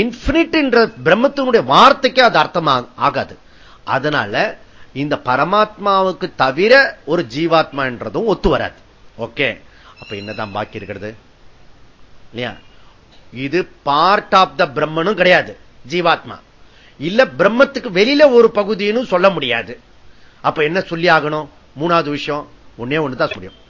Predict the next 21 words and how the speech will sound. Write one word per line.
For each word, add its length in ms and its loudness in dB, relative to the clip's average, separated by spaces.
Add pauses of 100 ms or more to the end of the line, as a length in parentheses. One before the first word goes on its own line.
(420)
ஜீவாத்மா 640 -2 (160)
தான் 160 -4 (100)
பரமாத்மா, 640 -4 (180)
பரமாத்மா 560 -4 (100)
தான் 160 -8 (100)
ஜீவாத்மா. 640 -4 (580)
இது 140 -4 (180)
வேற 160 6 (160)
வழியே 360 4
கிடையாது, 260 -2
இப்படிதான் 320 -2
சொல்லி 200 -4
ஆகணும். 240 -8 (280)
ஜீவாத்மா 540 0 (160)
is 120 -2 (280)
பிரமா-, 340 -4 (200)
ப-, 140 -10 (340)
பரமாத்மா. 580 0 (360)
Therefore, 640 -6 (220)
ஏன் 220 8
இது 100 -8